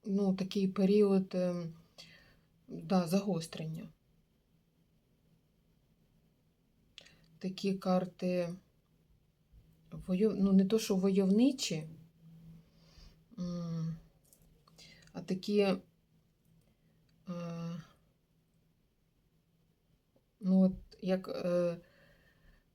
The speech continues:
активна така готовність, активне таке бажання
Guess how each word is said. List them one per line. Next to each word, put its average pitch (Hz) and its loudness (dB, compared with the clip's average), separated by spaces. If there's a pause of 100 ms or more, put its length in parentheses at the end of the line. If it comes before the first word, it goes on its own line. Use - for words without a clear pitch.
(320)
активна 220 2
така 190 2
готовність, 175 2 (520)
активне 208 6
таке 190 2
бажання 170 4